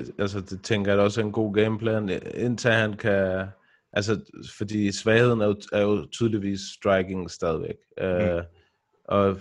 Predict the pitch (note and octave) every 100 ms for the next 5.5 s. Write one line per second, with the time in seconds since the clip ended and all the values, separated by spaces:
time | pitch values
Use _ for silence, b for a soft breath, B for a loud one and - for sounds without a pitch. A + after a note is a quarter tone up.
0 | - _ - G2+ G2 G2 G#2+ G#2+ - G#2+
1 | A2 G2+ G2 A#2+ F#2+ G2+ G#2+ A2 - B2+
2 | A#2+ C3+ B2+ A2 A2+ A2 G2+ G#2 G#2 G#2+
3 | G2+ A2 G#2+ G#2+ A2 G#2 G2+ G2+ G2 G2
4 | G2+ G2+ G#2+ G#2 G2 A#2 A#2 B2+ B2+ A#2
5 | - A#2+ A#2+ C#3+